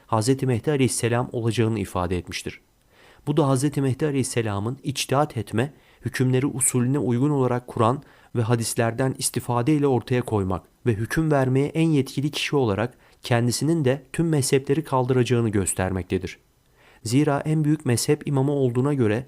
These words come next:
zaten tüm diğer mezhepleri kaldırması gerekir. Zamanında herkesin ona uyacağının bildirilmiş olması da bunu doğrulamaktadır. Bediüzzaman,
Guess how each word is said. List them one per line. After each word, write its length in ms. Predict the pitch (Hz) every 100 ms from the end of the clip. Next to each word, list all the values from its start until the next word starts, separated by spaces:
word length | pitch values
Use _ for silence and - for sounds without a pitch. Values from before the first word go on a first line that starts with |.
| -
zaten 440 | 110 131 135 151
tüm 240 | 127 165 143
diğer 260 | 160 143
mezhepleri 520 | 127 117 123 - 117 117
kaldırması 580 | 120 113 113 110 -
gerekir. 440 | 98 95 90 90 - _ _ _ -
Zamanında 580 | - 117 127 131 135 127
herkesin 500 | 165 156 135 160 156
ona 220 | 131 156
uyacağının 560 | 143 123 117 123 127 113
bildirilmiş 520 | 113 113 120 123 -
olması 380 | 120 117 - 131
da 180 | 120 - -
bunu 260 | 123 151
doğrulamaktadır. 840 | 131 113 110 101 95 - 92 82 - _ _ _ _ _ _ _ _ _
Bediüzzaman, 640 | 120 113 113 104 101 107